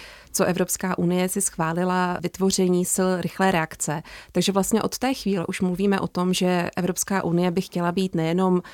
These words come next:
nějakou normativ-, normativní velmocí a ekonomickým blokem, ale i s uskupením, které je schopné nějakým způsobem vojensky zasahovat. Takže tohle to není vlastně něco, co, s čím by přišel sám Emmanuel, eh, Macron jako génius, eh, který přichází s nějakou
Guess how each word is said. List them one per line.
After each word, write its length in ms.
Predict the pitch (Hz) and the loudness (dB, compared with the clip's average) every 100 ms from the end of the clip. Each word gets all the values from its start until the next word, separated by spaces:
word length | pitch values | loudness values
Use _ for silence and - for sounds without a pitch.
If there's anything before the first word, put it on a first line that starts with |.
| - - | -20 -6
nějakou 300 | 160 160 190 | -4 2 4
normativ-, 580 | 175 160 190 214 208 196 - | 4 2 2 4 4 4 4
normativní 680 | 180 190 208 190 170 180 | 4 4 4 2 4 4
velmocí 720 | 175 151 165 175 - 175 175 - | 4 0 0 -2 -4 -2 -4 -4
a 220 | 151 147 - _ | -8 -10 -14 _
ekonomickým 640 | 180 185 185 190 - 202 | -4 0 2 2 2 2
blokem, 480 | 160 143 - 156 160 - - - - - | 2 -2 -2 -2 -2 -6 -16 -20 -8 0
ale 200 | 170 170 | 2 4
i 380 | 190 185 185 180 - - - | 4 6 6 4 -2 -8 -8
s 200 | - - | -6 -4
uskupením, 640 | 190 - 208 196 175 175 | -2 -2 0 2 4 4
které 300 | 170 - 175 | 2 -2 -2
je 100 | 185 | 0
schopné 460 | 190 - - 170 175 | -2 -4 -2 0 2
nějakým 300 | 170 160 185 | 2 0 -2
způsobem 580 | - 170 - 160 175 180 | -2 -4 -4 0 2 2
vojensky 500 | 160 170 165 - 180 | 2 2 0 0 -2
zasahovat. 520 | 156 - 147 143 - - - - - | 0 -2 -4 -10 -12 -18 -20 -20 -8
Takže 220 | 170 165 | -2 0
tohle 260 | 190 196 240 | 2 4 4
to 120 | 277 | 4
není 260 | 233 208 220 | 4 4 2
vlastně 300 | 208 - 220 | 2 2 4
něco, 300 | 170 - 202 | 4 2 -2
co, 260 | - 202 | 0 -2
s 80 | 180 | 0
čím 140 | - 185 | 0 0
by 80 | |
přišel 340 | 202 170 - 190 | 0 0 0 0
sám 240 | 190 185 | 0 0
Emmanuel, 460 | 180 175 190 202 180 - | 0 2 2 2 0 0
eh, 160 | 165 | 0
Macron 400 | 170 180 185 180 | 0 0 2 0
jako 200 | 185 208 | 0 -2
génius, 560 | 175 170 170 185 190 - | 0 2 2 2 0 0
eh, 180 | 180 170 | 0 -2
který 260 | - - 185 | -2 -4 -2
přichází 500 | - 175 170 175 185 | -4 -4 -4 -4 -4
s 80 | |
nějakou 380 | 185 170 202 190 | -4 -2 2 2